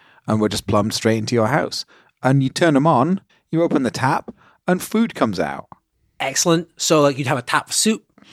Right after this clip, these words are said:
Speaker 1: Yeah.
Speaker 2: So you'd have a beef consomme tap, so you wouldn't have to have this stupid can in your cupboard all year.
Speaker 1: Yeah. So the joy of this is, Andrew, that we can send anything down the pipe if it, if it's all in one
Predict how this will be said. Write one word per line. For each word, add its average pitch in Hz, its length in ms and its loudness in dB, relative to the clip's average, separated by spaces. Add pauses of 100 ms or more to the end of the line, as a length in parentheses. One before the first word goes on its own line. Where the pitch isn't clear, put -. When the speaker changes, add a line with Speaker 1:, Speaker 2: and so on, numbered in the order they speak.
(400)
Speaker 1:
Yeah. 135 360 2
Speaker 2:
So 175 100 -2
you'd 170 180 -2
have 165 200 2
a - 20 -8
beef 165 200 -4
consomme 151 540 -4
tap, - 400 -4
so - 100 -12
you 127 60 -6
wouldn't 131 160 -8
have 123 120 -8
to 117 80 -6
have 117 180 -6
this 104 140 -6
stupid 123 560 -6
can 113 240 -4
in 101 80 -8
your 95 80 -12
cupboard - 240 -10
all 85 140 -10
year. - 120 -12
Speaker 1:
Yeah. 170 300 2 (100)
So - 140 0
the 127 120 4
joy 151 220 2
of 147 60 0
this 107 140 -2
is, 107 120 2
Andrew, 78 400 -8 (400)
that 107 100 -2
we 131 120 0
can 160 160 -4
send 110 240 -2 (180)
anything 98 640 -4 (340)
down 87 200 -2
the 80 80 -10
pipe - 460 -6 (840)
if 120 160 0
it, 113 120 0 (340)
if - 120 0
it's - 240 2
all 110 260 2
in 98 260 -4
one 92 440 2